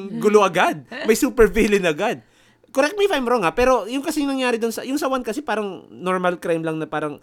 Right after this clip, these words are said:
Speaker 2: okay, they're just stopping
Speaker 1: Ah, okay.
Speaker 2: si, ano, si, si Fisk.
Speaker 1: Oo, si
Speaker 2: Oo,
Speaker 1: Fisk,
Speaker 2: oo,
Speaker 1: ang
Speaker 2: yun,
Speaker 1: ano.
Speaker 2: yun, yun, eh.
Speaker 1: So, so medyo low level
Speaker 2: Low
Speaker 1: si
Speaker 2: level?
Speaker 1: Fisk.
Speaker 2: So,
Speaker 1: Oo.
Speaker 2: sorry, Fisk, ha?
Speaker 1: No, sorry.
Speaker 2: <laughs> Sorry, Willie. <laughs> Pero
Speaker 1: Sorry for Fisk fans. So,
Speaker 2: Mm,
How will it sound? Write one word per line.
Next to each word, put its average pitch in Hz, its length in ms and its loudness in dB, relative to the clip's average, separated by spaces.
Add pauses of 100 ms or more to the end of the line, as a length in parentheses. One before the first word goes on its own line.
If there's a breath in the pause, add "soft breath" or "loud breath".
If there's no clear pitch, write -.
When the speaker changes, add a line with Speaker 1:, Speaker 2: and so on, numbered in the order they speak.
(140 soft breath)
Speaker 2:
okay, 180 300 -6
they're 175 160 -4
just 165 160 -8
stopping 160 320 -6
Speaker 1:
Ah, 302 320 2
okay. 240 240 -2
Speaker 2:
si, 180 180 -2
ano, 185 300 -4
si, 160 240 -4
si 160 80 -10
Fisk. 180 480 -4 (160)
Speaker 1:
Oo, 269 240 2
si - 80 -2
Speaker 2:
Oo, 180 80 -4
Speaker 1:
Fisk, - 300 2
Speaker 2:
oo, - 100 -2
Speaker 1:
ang - 160 -2
Speaker 2:
yun, - 80 -6
Speaker 1:
ano. 208 220 -4
Speaker 2:
yun, 196 180 -4
yun, 165 180 -12
eh. 131 120 -14 (180 soft breath)
Speaker 1:
So, - 240 -8
so 370 160 -4
medyo 339 240 -4 (100)
low 294 220 -2
level 254 480 -4
Speaker 2:
Low 247 160 2
Speaker 1:
si 277 80 4
Speaker 2:
level? 160 240 2
Speaker 1:
Fisk. 185 80 -4
Speaker 2:
So, 214 80 0
Speaker 1:
Oo. 202 140 -2
Speaker 2:
sorry, 202 260 6
Fisk, 185 340 -2
ha? 135 220 4
Speaker 1:
No, 359 100 4
sorry. 302 300 6 (120)
Speaker 2:
<laughs> - 120 -14
Sorry, 311 240 8
Willie. 311 400 10 (400)
<laughs> - 400 -16
Pero 285 160 6
Speaker 1:
Sorry 294 320 8
for 349 160 -2
Fisk 339 260 -8
fans. 240 460 0
So, 226 80 -4
Speaker 2:
Mm, 277 80 0